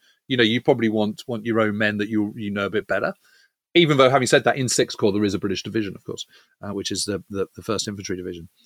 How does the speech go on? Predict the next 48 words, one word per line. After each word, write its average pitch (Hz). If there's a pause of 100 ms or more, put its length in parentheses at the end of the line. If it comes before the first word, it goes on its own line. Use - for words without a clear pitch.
(640)
And 185
the 175
alternative 196
is 151
Geoffrey 160
Keyes, 139
who 139
is 127
in 127
Two 180
Corps, 117
and 123
Two 214
Corps 127
are 147
already 147
kind 131
of 113
engaged 117
on 110
the, 107
on 107
the 104
Gustav 127
line, 95
or 98
approaching 104
the 95
Gustav 98
line 92
at, 92
at, 98
at 95
the 98
time 104
of 87
the 101
Shingle 98
invasion. 98
So 165
there's 185
no 277
real 214
other 165
option 151
other 120
than 104
Lucas -